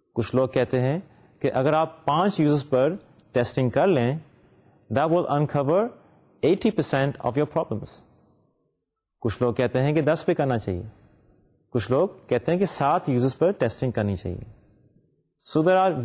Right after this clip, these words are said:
various opinions. But no one can deny the fact that you need to perform usability testing. یہ کام آپ کو کرنا چاہیے. کس درجے میں کرتے ہیں؟ This will depend upon your goals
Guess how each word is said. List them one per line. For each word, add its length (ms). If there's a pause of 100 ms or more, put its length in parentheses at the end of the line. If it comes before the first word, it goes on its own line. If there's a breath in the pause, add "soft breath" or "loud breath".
various 280
opinions. 720 (1400)
But 140
no 180
one 140
can 120
deny 360
the 100
fact 420 (420 soft breath)
that 200
you 340 (100)
need 460
to 120
perform 520 (340)
usability 440
testing. 340 (1080)
یہ 100
کام 300
آپ 180
کو 160 (440)
کرنا 240
چاہیے. 320 (1080)
کس 140
درجے 220
میں 140
کرتے 300
ہیں؟ 180 (800)
This 120
will 100
depend 320
upon 320
your 100
goals 440